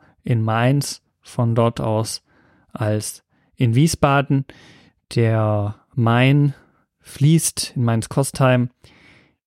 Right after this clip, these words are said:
in den Rhein und dann kann man eben dort den Rhein überqueren und ist dann in der schönen Innenstadt von Mainz.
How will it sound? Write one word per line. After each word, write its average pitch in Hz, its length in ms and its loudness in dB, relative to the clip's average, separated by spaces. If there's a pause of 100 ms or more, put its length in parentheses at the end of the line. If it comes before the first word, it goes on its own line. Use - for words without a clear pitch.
(140)
in 123 420 0 (720)
den 101 120 -2
Rhein 202 400 2
und 147 380 0 (140)
dann 120 340 0 (260)
kann 117 180 -2
man 110 160 -2
eben 107 300 -4
dort - 400 -4 (440)
den 117 100 -4
Rhein 107 240 2
überqueren 123 580 2
und 113 160 -2
ist - 180 -8
dann 110 180 -2 (300)
in 135 140 0
der 139 80 4
schönen 101 420 -4 (220)
Innenstadt - 640 -6 (120)
von 160 240 0
Mainz. - 500 -2